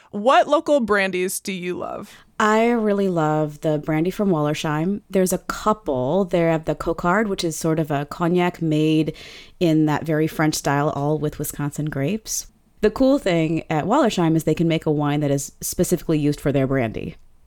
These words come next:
Speaker 2: 'cause it goes right from wine to brandy. I know Old Sugar has made not only brandy, but also brandy liqueur. I used to love that brandy liqueur. It's beautiful.
Speaker 1: Yeah.
Speaker 2: But the Wallersheim,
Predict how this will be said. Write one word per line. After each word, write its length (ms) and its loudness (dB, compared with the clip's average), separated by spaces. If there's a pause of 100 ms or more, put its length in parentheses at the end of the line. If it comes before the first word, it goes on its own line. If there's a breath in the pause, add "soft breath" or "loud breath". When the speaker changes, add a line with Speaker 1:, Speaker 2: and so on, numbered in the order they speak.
(120)
Speaker 2:
'cause 140 0
it 60 -8
goes 220 0
right 200 0
from 180 -2
wine 300 -4
to 100 -6
brandy. 480 -6 (520)
I 60 4
know 260 4
Old 200 -2
Sugar 420 0
has 220 -2
made 440 0
not 220 -2
only 140 2
brandy, 260 4
but 160 2
also 180 2
brandy 300 2
liqueur. 500 0
I 100 0
used 160 -4
to 60 -2
love 420 -4
that 160 -4
brandy 220 -2
liqueur. 540 -6 (400 loud breath)
It's 180 -4
beautiful. 880 -2 (160)
Speaker 1:
Yeah. 520 -4 (160)
Speaker 2:
But 200 0
the 120 2
Wallersheim, 720 2